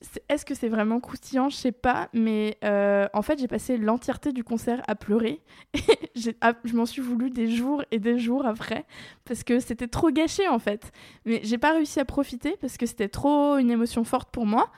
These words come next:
et j'ai tellement attendu que, euh,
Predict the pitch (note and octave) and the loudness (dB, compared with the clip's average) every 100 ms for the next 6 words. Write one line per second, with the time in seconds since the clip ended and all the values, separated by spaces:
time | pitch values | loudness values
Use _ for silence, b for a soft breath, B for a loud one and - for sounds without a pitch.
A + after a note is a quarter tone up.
0 | b b - A3 A3 D4+ E4+ E4+ A#3+ A#3 | b b -4 -2 2 2 4 4 2 2
1 | C4 B3 E4 B B B _ B3 A3+ G#3 | 0 0 -4 B B B _ 2 6 6
2 | G3+ G3+ G3+ G3 G3 | 6 2 -4 -4 -6